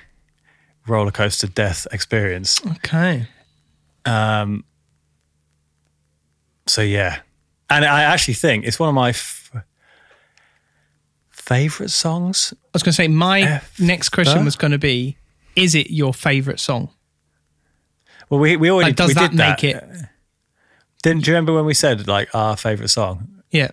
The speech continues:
Speaker 1: Ever, ever, ages ago.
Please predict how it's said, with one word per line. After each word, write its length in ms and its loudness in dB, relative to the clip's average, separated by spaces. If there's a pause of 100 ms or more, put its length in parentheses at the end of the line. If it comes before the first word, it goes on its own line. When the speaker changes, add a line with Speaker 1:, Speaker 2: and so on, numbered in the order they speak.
(1080)
Speaker 1:
Ever, 320 -2 (100)
ever, 360 -4 (120)
ages 280 -4
ago. 260 -8